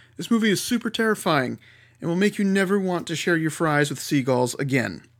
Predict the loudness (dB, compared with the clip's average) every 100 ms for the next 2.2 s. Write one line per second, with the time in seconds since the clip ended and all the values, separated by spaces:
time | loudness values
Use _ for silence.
0 | _ -4 0 2 4 2 0 0 -2 -4
1 | -4 -8 -6 -6 -6 -6 -6 -8 -6 -6
2 | -8